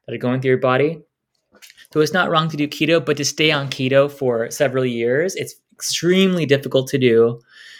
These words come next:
for most. And then they usually end up becoming deficient in other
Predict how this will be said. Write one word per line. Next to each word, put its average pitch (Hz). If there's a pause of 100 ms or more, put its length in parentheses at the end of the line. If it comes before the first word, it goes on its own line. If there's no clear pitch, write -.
(140)
for 123
most. 110
And 120
then 113
they 120
usually 139
end 131
up 110
becoming 123
deficient 107 (300)
in 123
other 110